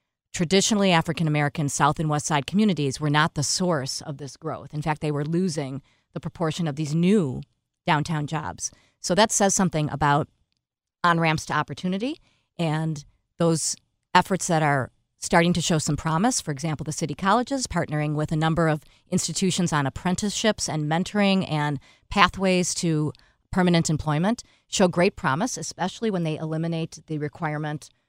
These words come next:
for college degrees when they are, when they aren't necessary for some of those jobs.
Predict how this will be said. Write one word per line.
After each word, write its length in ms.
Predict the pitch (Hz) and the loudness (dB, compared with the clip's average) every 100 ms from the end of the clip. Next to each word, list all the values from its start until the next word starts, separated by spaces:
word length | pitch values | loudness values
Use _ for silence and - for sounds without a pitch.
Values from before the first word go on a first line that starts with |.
| _ _ - | _ _ -2
for 500 | 170 151 143 139 - - | 2 2 2 0 -4 -6
college 380 | - 151 170 - | 2 2 2 -2
degrees 540 | 185 202 214 226 - - _ _ | -2 0 0 -2 -6 -10 _ _
when 220 | 165 175 | 0 2
they 120 | 170 156 | 4 2
are, 140 | 139 170 | 0 -2
when 140 | 170 | -4
they 100 | 170 | -4
aren't 160 | 165 165 | -6 -6
necessary 500 | 160 196 - 196 196 | -8 -8 -6 -4 -4
for 120 | 196 | -6
some 140 | 196 | -6
of 60 | 185 | -4
those 180 | 185 - | -4 -2
jobs. 420 | 180 180 180 | 0 0 0